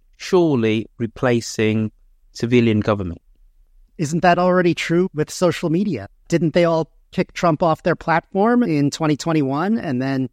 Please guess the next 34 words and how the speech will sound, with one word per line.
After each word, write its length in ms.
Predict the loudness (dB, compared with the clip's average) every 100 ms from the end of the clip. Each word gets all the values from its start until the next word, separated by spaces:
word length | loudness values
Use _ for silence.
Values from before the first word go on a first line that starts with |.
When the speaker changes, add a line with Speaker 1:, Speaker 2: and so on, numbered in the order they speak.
| _ -8
Speaker 2:
let 220 | -2 0
him 100 | 0
back 260 | 0 -2 -2
on? 280 | -4 -2 -4
And 180 | -6 -8 _ -20
still 280 | -8 -2 0
today, 340 | 0 0 2
they 140 | 2 0
decide 460 | -4 -2 0 0
which 420 | -2 -6 -6 -14 _ _ -4
internet 300 | -2 2 4
Speaker 1:
Maybe. 200 | 6 6 0 -4
Speaker 2:
politicians 680 | -2 -2 -4 -6 -2 -2
are 60 | -2
allowed 340 | -2 -2 -2
on 140 | -2 -2
their 120 | -2
platform 600 | 0 -2 -2 -2 -2 -2
and 120 | -4
not 180 | -4 2
Speaker 1:
I, 120 | 2
Speaker 2:
allowed 100 | 2
on 60 | -2
Speaker 1:
you 80 | 2
Speaker 2:
their 120 | 2
Speaker 1:
know 80 | 2
what? 120 | -2 -2 -2
But 140 | -2 _ _ _ -2
I, 120 | -2 2
I'm 120 | 2
gonna 160 | 2
say 200 | 0 0
no, 500 | 2 2 0 -2 -8 -8 -6
because 840 | -6 -6 _ 0 0 0 -6